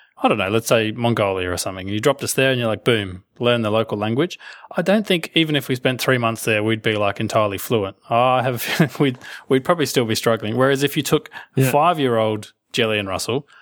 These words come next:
Speaker 1: I reckon they'd, they'd pick it up, no worries. And so the,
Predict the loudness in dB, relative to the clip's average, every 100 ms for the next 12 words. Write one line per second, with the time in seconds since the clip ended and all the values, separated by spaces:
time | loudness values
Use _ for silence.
0 | _ _ 2 4 2 -2 -6 -8 -10 _
1 | -4 -4 -4 -4 -2 -4 _ _ -4 -2
2 | 0 -2 -6 -12 _ -4 0 0 0 -4
3 | -4